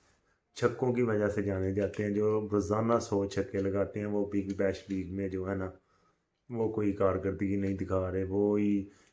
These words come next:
एशिया कप और, अ, वर्ल्ड कप का वाला, वाला ही सीन है उनके साथ भी। पाँच बॉल पे सिक्स रन या सिक्स बॉल पे फाइव रन। और जैसा आज कैच पकड़ा है ना शादाब खान,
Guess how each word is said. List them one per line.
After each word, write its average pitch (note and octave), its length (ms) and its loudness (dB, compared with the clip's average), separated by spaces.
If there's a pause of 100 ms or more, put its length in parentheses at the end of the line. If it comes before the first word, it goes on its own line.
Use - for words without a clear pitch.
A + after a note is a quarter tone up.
एशिया G#2 340 -2
कप G2+ 320 0
और, G2+ 120 2 (240)
अ, C#3 40 -14 (460)
वर्ल्ड G2 260 4
कप G2+ 240 2
का G#2 80 2
वाला, F#2+ 280 2
वाला F#2+ 300 0
ही G2 60 4
सीन F#2 380 -4
है F#2+ 60 -2
उनके F#2+ 320 -4
साथ F2 280 -4
भी। F#2 240 -2 (440)
पाँच G2 300 -2
बॉल G2 200 0
पे F#2+ 160 -6
सिक्स G2+ 380 -4
रन F#2 200 -4
या G2 140 -2
सिक्स G2+ 360 -6
बॉल F#2 180 0
पे F2+ 160 -8
फाइव F2 360 -6
रन। F2 420 -4 (680)
और G2 240 -2
जैसा G2+ 320 2
आज G2+ 200 0
कैच F#2+ 340 0
पकड़ा F#2+ 340 -4
है F#2+ 80 -2
ना F#2+ 320 -2
शादाब F2+ 460 -2
खान, F2 400 -6